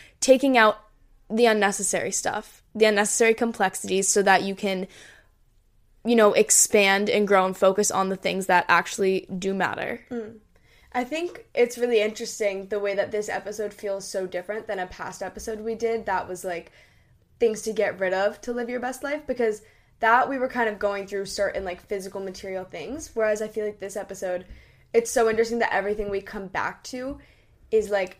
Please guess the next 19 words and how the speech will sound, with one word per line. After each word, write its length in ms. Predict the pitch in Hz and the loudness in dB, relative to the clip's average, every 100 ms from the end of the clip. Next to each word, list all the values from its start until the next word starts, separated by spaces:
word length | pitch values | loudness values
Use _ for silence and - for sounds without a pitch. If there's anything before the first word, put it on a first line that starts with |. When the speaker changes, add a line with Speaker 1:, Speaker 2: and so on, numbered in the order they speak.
| _ | _
Speaker 2:
a 100 | 214 | -6
feeling 680 | 214 - 196 185 185 240 320 - | -6 -8 -8 -8 -6 -8 -10 -4
and 300 | 226 208 202 - - - | -2 -2 -6 -14 -18 -10
resistance 680 | 208 208 208 220 208 202 | -4 -2 0 -2 -4 -10
in 80 | 196 | -10
your 140 | 190 185 | -8 -6
mind, 440 | 190 175 101 - | -8 -8 -12 -16
stress, 720 | - - - 254 214 - - - 196 | -12 -10 -6 0 0 -2 -10 -16 -2
guilt, 400 | 226 - - - | 0 0 -6 -14
comparison. 840 | - 208 - 220 208 202 185 165 - _ _ _ _ - | -12 -12 -4 0 0 -2 -10 -14 -18 _ _ _ _ -2
All 220 | 220 285 | 0 0
of 100 | 277 | 2
that 220 | 233 220 | 2 4
is, 360 | 226 214 185 - _ _ _ | 2 2 -4 -20 _ _ _
comes 260 | - 254 226 | -6 -4 -2
down 200 | 220 214 | -2 -2
to 80 | 214 | -4
the 80 | 214 | -6
same 800 | - - 233 214 208 208 196 | -6 -2 0 2 0 -2 -10